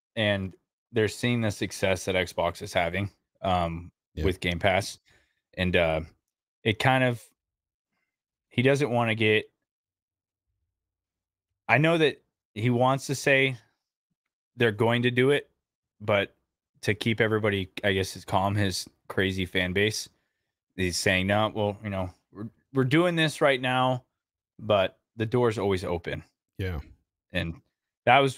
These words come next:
Speaker 1: when I read that part at first, I was like, when I, I didn't see that part at first 'cause I was seeing snippets out of context, a lot of it, and I just saw, "We feel like we can't keep up the quality of our games
Speaker 2: Mm-hmm.
Speaker 1: on a subscription."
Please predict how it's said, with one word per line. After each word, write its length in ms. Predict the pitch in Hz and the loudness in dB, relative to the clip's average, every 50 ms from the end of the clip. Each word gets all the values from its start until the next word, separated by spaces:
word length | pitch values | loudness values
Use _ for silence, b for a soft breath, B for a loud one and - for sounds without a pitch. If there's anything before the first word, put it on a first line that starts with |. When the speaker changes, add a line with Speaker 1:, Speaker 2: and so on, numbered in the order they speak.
| 131 - | -10 -8
Speaker 1:
when 140 | 139 127 127 | -4 0 0
I 80 | 135 | 2
read 220 | 147 143 147 147 131 | 2 2 2 2 2
that 200 | 131 131 123 - | 2 2 2 2
part 200 | - 143 135 131 | 2 2 2 2
at 120 | 113 - | 2 0
first, 240 | - 131 127 117 - | -2 -2 -2 -2 0
I 40 | 127 | -2
was 140 | 117 110 - | -2 0 2
like, 240 | 117 110 107 104 _ _ _ _ _ _ _ _ _ _ _ _ _ _ _ _ _ _ _ _ | 2 0 0 0 _ _ _ _ _ _ _ _ _ _ _ _ _ _ _ _ _ _ _ _
when 180 | - 127 127 131 | 0 2 4 4
I, 100 | 123 - _ _ _ _ _ _ _ - | 2 0 _ _ _ _ _ _ _ -2
I 140 | - 120 | 0 2
didn't 180 | 143 180 175 151 | 2 2 0 -2
see 180 | - - - 151 | -4 -2 0 2
that 220 | 143 143 143 131 | 4 2 2 2
part 200 | - 151 143 143 | 2 2 2 2
at 180 | 143 131 - - | 2 0 -2 -2
first 300 | - 139 135 143 - - | -2 0 0 0 -2 -2
'cause 180 | - 127 110 120 | -2 0 2 2
I 80 | 123 | 2
was 140 | 135 127 120 | 2 2 -2
seeing 220 | - - 127 117 | -2 -4 -4 -4
snippets 540 | 104 - - - 123 117 113 - 127 110 - | -4 -6 -4 -2 0 0 2 0 -2 0 0
out 120 | 110 101 98 | 0 0 0
of 60 | 95 | 0
context, 760 | - - 110 110 110 113 113 113 120 120 - - - - - _ _ _ - | -2 -2 -2 0 0 0 0 0 0 -2 -6 -12 -16 -18 -20 _ _ _ -2
a 40 | - | 2
lot 180 | 101 101 107 | 2 2 4
of 80 | 107 107 | 2 2
it, 180 | 113 113 110 - | 2 0 0 -2
and 160 | - 104 101 104 | -4 -4 0 0
I 120 | 104 107 | 0 0
just 180 | 107 107 104 - | 0 -2 -2 2
saw, 280 | - 117 110 110 104 - _ _ _ _ _ _ _ _ | 4 4 4 4 2 0 _ _ _ _ _ _ _ _
"We 160 | - 123 123 127 | 0 0 2 2
feel 160 | 123 - 135 | 2 2 2
like 140 | 127 120 - | 2 2 2
we 80 | 127 117 | -2 -4
can't 240 | - - 127 113 101 | -2 -2 -2 -2 -2
keep 200 | - 120 110 - | -2 -4 -2 0
up 140 | 117 110 - | -2 -2 -2
the 80 | 110 | -4
quality 400 | - - - 110 107 110 107 110 | -4 0 2 4 4 4 2 0
of 80 | 107 101 | 0 0
our 140 | 104 101 98 | 0 0 0
games 520 | 92 101 101 101 104 110 110 - - - - | -2 -2 -2 -2 -2 -2 -4 -6 -8 0 4
Speaker 2:
Mm-hmm. 200 | 143 143 127 135 | 4 6 6 6
Speaker 1:
on 140 | 135 101 98 | 6 4 2
a 40 | |
subscription." 680 | 92 - - - - - - 110 101 - - 117 120 123 | 0 -4 -6 -8 -6 -4 -2 -2 -2 -2 0 0 0 -2